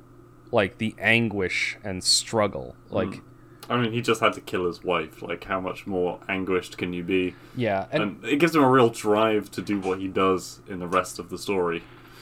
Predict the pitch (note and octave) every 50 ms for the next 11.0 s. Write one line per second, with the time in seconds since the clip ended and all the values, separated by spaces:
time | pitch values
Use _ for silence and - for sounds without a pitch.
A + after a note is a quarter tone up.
0 | - - - - - - - - - - - D3 C#3 B2 - - D#3 F3 F3 D#3+
1 | C#3+ - - D3+ D3+ D#3 D3 - D3+ E3 G3+ A3+ G#3+ G3 F#3+ F3 D#3+ - - -
2 | D3 C#3 C3+ C3+ B2+ A#2+ - - A#2 A2+ G#2+ G#2 - - A2 G#2+ - - - C3+
3 | D3 D3+ D3 C3 A#2 A2+ - - - - - - - - - - - - - -
4 | - - - - - - - - - A#2+ A#2+ - - - C3 D3+ D3 - - -
5 | A#2+ A#2 A2 G#2 G#2+ A2 G2+ G2 F#2 F2+ F2+ F#2 F#2+ F#2+ G2 G#2+ B2+ D#3+ - -
6 | - - - A2 A2 G#2 F#2+ - B2 B2 B2+ A2 A2+ - A2 G#2 G2+ G2 F#2+ -
7 | - G#2+ G2+ F#2+ - G#2+ G#2+ G#2+ A2+ A#2 A2 G2+ F2+ F2 - - G#2 G#2 G2+ -
8 | - - A#2+ G#2+ G#2 G#2+ - - G#2+ G2+ F#2+ F2+ F2+ F2+ F#2 G2+ G#2 F#2+ - -
9 | - - G2 F#2+ F2+ F#2 F#2 F#2 - E2+ F2 F2+ F2+ F2+ F2+ E2+ E2+ F2+ F2 E2+
10 | D#2+ E2 E2 - - E2+ F2 E2 - - - - E2+ - - - F#2+ F#2+ F#2+ F#2